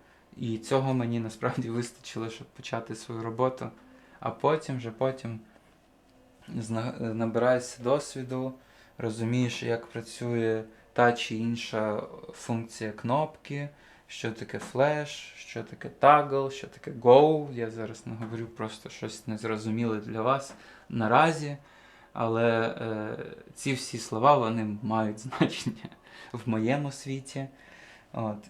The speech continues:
і я думаю, в вашому теж, сподіваюся,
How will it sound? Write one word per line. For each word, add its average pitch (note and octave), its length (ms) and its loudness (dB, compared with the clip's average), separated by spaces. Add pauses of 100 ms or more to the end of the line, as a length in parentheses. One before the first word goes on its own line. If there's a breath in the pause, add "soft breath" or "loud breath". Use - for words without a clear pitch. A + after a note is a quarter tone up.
(100)
і C3 300 -2
я A#2 140 -2
думаю, A#2 420 0
в A2 280 -8
вашому A#2 680 -2
теж, A#2 240 -8
сподіваюся, A2 880 -8